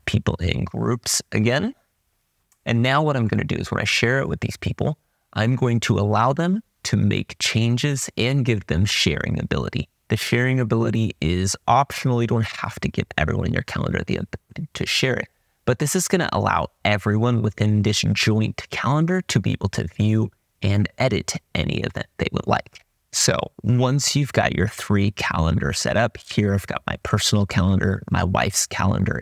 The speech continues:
and the family calendar, you might wanna change the colors of those calendars to make them easily distinguishable.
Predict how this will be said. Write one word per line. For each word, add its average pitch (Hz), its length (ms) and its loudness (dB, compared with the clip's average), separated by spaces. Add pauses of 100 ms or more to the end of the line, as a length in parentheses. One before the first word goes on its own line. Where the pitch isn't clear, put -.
and - 160 -2
the - 140 -4
family - 480 -2
calendar, 139 480 0 (280)
you 135 80 2
might 185 160 2
wanna 370 200 2
change 95 560 0
the 107 100 0 (160)
colors 110 400 0
of - 80 -2
those 110 180 0
calendars 143 460 0
to - 140 0
make 120 200 0
them 147 160 2 (120)
easily 95 600 0
distinguishable. - 920 -2